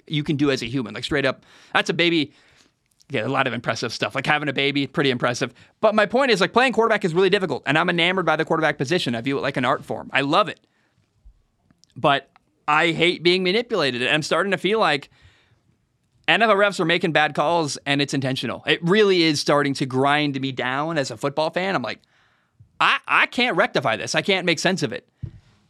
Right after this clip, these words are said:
And there was a play, Sunday Night Football, first throw of the game for Tyson Bagent, the Bears rookie quarterback. He throws a deep ball down the right sideline to Darnell Mooney.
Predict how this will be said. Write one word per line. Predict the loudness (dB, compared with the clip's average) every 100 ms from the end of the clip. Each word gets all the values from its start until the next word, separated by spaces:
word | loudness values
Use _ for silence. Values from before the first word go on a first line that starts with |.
| _ 0
And | 2 4 2 0 -4 _ _ _ 0
there | 2
was | 4
a | 2
play, | 2 2
Sunday | 2 2 2
Night | 0 0
Football, | -2 -2 -6
first | 0 2 2
throw | 2 2
of |
the | 2
game | 2 0
for | -2
Tyson | 0 0 0
Bagent, | 0 0 0 -2
the |
Bears | 0 -2 -2
rookie | -4 -2
quarterback. | -2 -2 -6
He | -2
throws | -2 0
a |
deep | 0 0
ball | 2 0 0 -4 _ _ _ _
down | 0 0
the | 0
right | 0 0
sideline | 0 0 2 0
to | 0
Darnell | 0 0 0
Mooney. | 0 -2 -4